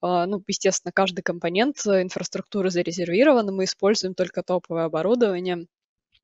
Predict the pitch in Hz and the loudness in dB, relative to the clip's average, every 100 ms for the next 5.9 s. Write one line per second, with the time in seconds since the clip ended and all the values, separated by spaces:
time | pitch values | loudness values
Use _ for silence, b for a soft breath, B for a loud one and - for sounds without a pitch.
0 | - 233 190 190 180 170 - 190 - - | -8 -4 0 0 0 -2 2 2 2 -8
1 | B B B B 185 190 196 190 196 202 | B B B B -4 0 2 2 4 4
2 | 202 202 - - 185 180 175 165 - 214 | 2 -2 -2 -2 0 2 2 -2 0 4
3 | 196 180 180 190 - 180 175 214 262 233 | 4 4 0 -2 -4 -2 4 6 6 4
4 | 185 - 175 170 233 254 - - 180 175 | 2 0 -2 0 4 2 2 -2 2 2
5 | 170 160 - 170 240 - 233 220 208 | 0 -4 -4 0 0 4 4 6 4